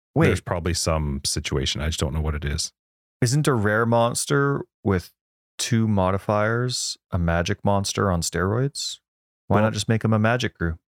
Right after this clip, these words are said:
Speaker 2: What happens if a rare monster rolls with the two arch nemesis modifiers that are all, like, focused around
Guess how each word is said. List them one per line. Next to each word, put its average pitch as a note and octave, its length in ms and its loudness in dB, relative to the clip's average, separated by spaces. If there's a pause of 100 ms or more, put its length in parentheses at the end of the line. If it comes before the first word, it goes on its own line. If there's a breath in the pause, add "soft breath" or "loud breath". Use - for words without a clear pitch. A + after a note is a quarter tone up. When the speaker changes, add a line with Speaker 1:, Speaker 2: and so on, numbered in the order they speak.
(340)
Speaker 2:
What A#2 160 2
happens F#3 360 2
if D3 140 0
a C3+ 80 0
rare F#2 480 2
monster F2+ 760 2
rolls F2 480 2
with E2+ 220 0
the F2 80 0
two F2+ 300 0
arch E2 320 -2
nemesis E2 420 0
modifiers E2 560 0
that E2 120 0
are E2 140 2
all, D#2+ 120 0
like, D#2 180 0
focused - 460 -4
around D#2 340 0